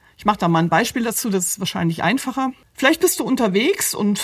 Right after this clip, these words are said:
reist viel, vielleicht für deinen Beruf. Da ist ja häufig mal der Fall, dass ein Flug gestrichen wurde.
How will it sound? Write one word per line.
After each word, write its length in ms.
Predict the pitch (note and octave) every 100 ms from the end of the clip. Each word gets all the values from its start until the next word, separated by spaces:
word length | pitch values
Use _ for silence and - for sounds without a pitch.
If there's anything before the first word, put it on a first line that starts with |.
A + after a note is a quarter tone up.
| -
reist 460 | G3 D#3+ G#3 E4+ -
viel, 380 | - C#4+ D4 D4+
vielleicht 360 | - - F#3+
für 100 | -
deinen 180 | E3+ D3+
Beruf. 600 | F3+ G#3 D#4+ - - - - _ _ _ -
Da 100 | -
ist 200 | F#3 F#3
ja 260 | E3+ E3 - _ _ _ _ -
häufig 280 | G#3 A3+ G3
mal 120 | G3
der 100 | F3+
Fall, 300 | - F3 G3+
dass 140 | E3+
ein 140 | - E3+
Flug 200 | C#4+ E4
gestrichen 460 | D4 - A3 G#3+
wurde. 380 | F#3 F#3+ F3+ F#3